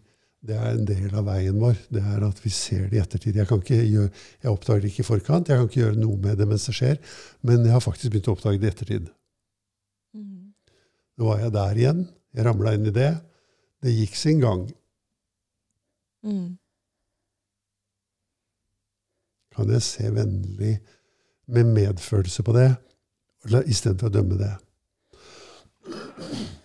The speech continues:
Speaker 2: Av og til så blir jeg liksom så lei av meg selv, fordi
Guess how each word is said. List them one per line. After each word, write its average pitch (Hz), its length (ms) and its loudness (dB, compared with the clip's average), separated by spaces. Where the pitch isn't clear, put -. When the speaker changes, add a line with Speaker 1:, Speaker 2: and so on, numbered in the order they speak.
Speaker 2:
Av 196 180 -6
og 202 80 -8
til 233 160 -2
så 247 100 -2
blir 214 140 -2
jeg 202 120 -2
liksom 196 160 -4
så 208 120 -4
lei 190 380 -2
av 196 140 -6
meg 196 140 -6
selv, 226 360 -4
fordi 208 160 -2